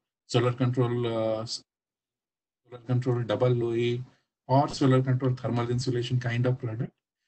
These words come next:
So yes, as, uh, Mister Gupta has explained that, uh, whenever you are, uh, going for such kind of glass selection, you can, you can reach out to the glass manufacturer. They will be able to guide you on right kind of, uh, product, different type of options which is available.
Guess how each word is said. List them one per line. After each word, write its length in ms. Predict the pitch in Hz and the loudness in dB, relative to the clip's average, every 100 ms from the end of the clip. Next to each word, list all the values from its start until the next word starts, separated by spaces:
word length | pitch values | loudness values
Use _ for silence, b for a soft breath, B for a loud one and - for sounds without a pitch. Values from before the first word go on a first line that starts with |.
| _ _ | _ _
So 280 | - 151 240 | 0 2 4
yes, 320 | 160 151 180 | 6 4 2
as, 360 | - 139 143 151 | 4 4 4 0
uh, 220 | 147 139 | 2 4
Mister 260 | 135 131 139 | 4 4 2
Gupta 260 | 131 - | 0 -2
has 180 | 151 147 | -4 0
explained 400 | 135 135 147 160 | 0 0 -6 -2
that, 240 | 131 127 127 | 0 0 2
uh, 220 | 135 123 120 | 2 2 2
whenever 320 | 123 127 147 | 2 2 4
you 320 | 135 127 131 | 4 6 4
are, 340 | 127 131 135 - _ _ _ _ _ _ _ - | 4 2 -2 -6 _ _ _ _ _ _ _ -12
uh, 120 | 117 | -8
going 300 | 110 127 143 | 4 6 6
for 200 | 135 135 | 2 0
such 260 | 131 131 - | 2 0 0
kind 220 | 127 131 | 2 4
of 140 | 127 | 2
glass 280 | 120 117 131 | 0 -2 0
selection, 500 | 131 131 131 - 175 170 | 2 2 0 -4 -6 0
you 220 | 131 123 | 0 2
can, 240 | 127 123 | 0 0
you 120 | 123 | 0
can 160 | 120 123 | 0 -2
reach 260 | 117 117 - | -4 -8 -2
out 200 | 127 127 | -2 2
to 80 | 127 | 0
the 100 | 117 | 0
glass 320 | 113 120 127 | -2 -2 -2
manufacturer. 600 | 123 117 123 113 - 143 | -4 -6 -8 -12 0 0
They 220 | 123 113 | 2 2
will 180 | 117 113 | 0 -2
be 140 | 113 | 0
able 240 | 113 120 123 | 0 0 0
to 100 | 127 | -2
guide 360 | 104 98 123 123 | 0 0 0 2
you 280 | 127 135 - b b _ | 2 2 0 b b _
on 320 | 113 110 110 | 0 2 0
right 280 | 110 117 123 | 0 0 0
kind 280 | - 113 117 | -2 -4 -2
of, 380 | 117 113 - - | -2 -2 -4 -4
uh, 140 | 110 | -2
product, 360 | 107 110 113 120 | -2 0 0 0
different 300 | 117 135 131 | 0 2 2
type 240 | 123 120 | 2 0
of 140 | 120 113 | 0 0
options 440 | 107 - - 135 | -2 -2 0 0
which 200 | 131 123 | 0 -2
is 80 | 123 | -2
available. 420 | 117 120 120 151 | -2 -2 -2 -2